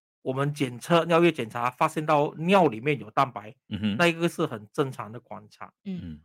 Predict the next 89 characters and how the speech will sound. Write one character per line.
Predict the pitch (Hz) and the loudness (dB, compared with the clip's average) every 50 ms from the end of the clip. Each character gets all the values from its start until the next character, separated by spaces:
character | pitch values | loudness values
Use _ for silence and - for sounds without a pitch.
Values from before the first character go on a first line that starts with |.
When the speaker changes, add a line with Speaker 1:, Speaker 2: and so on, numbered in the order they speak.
| _ | _
Speaker 1:
啊， | - - _ _ _ _ _ _ _ _ _ _ _ _ _ _ _ _ | -20 -20 _ _ _ _ _ _ _ _ _ _ _ _ _ _ _ _
一 | 226 | 0
个 | 220 254 214 | 4 6 6
人 | 175 165 | 6 6
没 | 170 170 | 4 2
有 | 147 123 | -2 0
发 | - 170 160 | 0 -2 -2
烧， | 160 - 151 139 135 139 - _ _ _ _ _ _ _ | -2 -2 -2 -2 -2 -6 -10 _ _ _ _ _ _ _
你 | _ 123 113 110 | _ -18 -18 -18
发 | _ _ - 151 | _ _ -6 -6
现 | 151 - 160 151 | -4 -4 -6 -6
他 | 139 123 135 | -6 -6 -8
有 | 110 101 | -8 -6
蛋 | - - 143 131 | -4 -4 -4 -4
白 | 120 113 117 | -6 -12 -12
尿， | 123 123 117 131 - | -12 -14 -14 -14 -14
那 | 135 131 | -14 -12
就 | 127 - 131 123 117 _ _ | -10 -8 -10 -10 -12 _ _
不 | _ 139 | _ -14
正 | - 131 110 107 | -12 -12 -14 -14
常。 | _ _ _ _ - - | _ _ _ _ -10 -8
Speaker 2:
哦， | 95 87 85 85 87 85 - | -6 -6 -6 -6 -6 -6 -6
Speaker 1:
啊， | 98 90 87 | -6 -4 -4
Speaker 3:
嗯。 | 98 | 2
Speaker 2:
OK。 | 95 101 101 101 | 4 6 6 6
Speaker 1:
so， | 104 | 4
那 | 151 165 185 185 | 6 6 6 6
像 | 180 - 214 180 | 6 4 0 0
我 | 127 | 2
刚 | 123 143 | 0 0
才 | 139 143 | -2 -2
所 | 131 - 104 101 | -6 -8 -14 -18
说 | - - 127 123 | -14 -10 -10 -10
的， | 120 120 - _ _ _ _ _ _ _ _ _ _ _ _ | -10 -12 -16 _ _ _ _ _ _ _ _ _ _ _ _
你 | - - | -18 -18
一 | - - 202 | -8 -6 -6
次 | 185 - - - 202 170 - - _ _ _ _ _ | -6 -6 -2 0 0 0 0 -6 _ _ _ _ _
你 | _ 131 123 117 113 | _ -10 -10 -8 -6
有 | 113 113 110 107 107 110 110 - | -6 -6 -6 -6 -8 -12 -16 -2
发 | _ 170 165 | _ -2 0
现 | - 175 165 | 0 -2 0
到 | 156 151 143 139 - _ _ | 0 0 -2 -4 -8 _ _
有 | _ 117 123 _ 139 | _ -20 -20 _ -6
尿 | 147 143 131 113 | -6 -4 -4 -6
有 | 95 95 | -8 -4
蛋 | - 131 131 127 | -2 -2 -2 -2
白， | - 101 95 110 - _ _ _ _ _ _ _ _ _ _ _ | -6 -10 -12 -12 -18 _ _ _ _ _ _ _ _ _ _ _
你 | _ 120 117 117 | _ -8 -8 -6
人 | 113 120 127 139 151 | -2 -2 -2 -2 0
不 | 185 180 | -2 -2
舒 | - 170 147 | -2 -2 -4
服 | 135 - 123 120 139 | -4 -6 -6 -6 -6
的 | 135 | -4
时 | - 143 | -4 -6
候， | 127 113 - _ _ | -6 -6 -8 _ _
Speaker 2:
嗯。 | 104 98 85 78 - | -2 -2 -2 -4 -6
Speaker 1:
我 | 127 | -8
们 | 127 131 | -10 -8
不 | 135 175 170 | -6 -4 -4
能 | 147 131 127 127 | -4 -4 -6 -8
说 | 117 - 143 135 135 | -8 -8 -4 -4 -4
你 | 113 107 | -6 -6
有 | 104 107 113 - _ _ | -12 -14 -14 -18 _ _
慢 | 139 143 | -4 -2
性 | 127 151 135 | -2 -2 -4
肾 | 131 139 127 127 | -4 -6 -8 -8
病。 | 135 131 - _ | -10 -12 -12 _
Speaker 3:
嗯。 | - 220 214 208 190 180 170 160 156 | -6 -6 -4 -4 -4 -6 -6 -2 0
Speaker 1:
要 | 170 | 2
等 | - 139 120 | 2 4 4
到 | 151 160 | 4 2
你 | 156 139 123 | 2 0 -2
人 | 113 110 113 117 127 | -4 -4 -4 -6 -6
舒 | 135 - - 143 131 | -8 -6 -6 -6 -6
服 | 131 - 127 | -4 -6 -8
了 | 120 104 104 | -8 -8 -8
过 | - - 139 | -4 -4 -2
后， | 135 151 151 160 165 160 | -2 0 -2 -2 -4 -4
身 | - - 135 127 | -6 -6 -6 -6
体 | - 117 110 104 | -8 -12 -12 -12
你 | 107 104 | -14 -12
觉 | - 120 | -12 -6
得 | 113 127 127 | -4 -4 -2
没 | 127 135 | 0 -2
有 | 123 117 | -2 -2
什 | - 117 | -4 -2
么 | 123 147 156 | -2 -2 0
异 | 170 170 165 160 | 0 0 2 4
样， | 165 156 131 101 | 4 4 4 2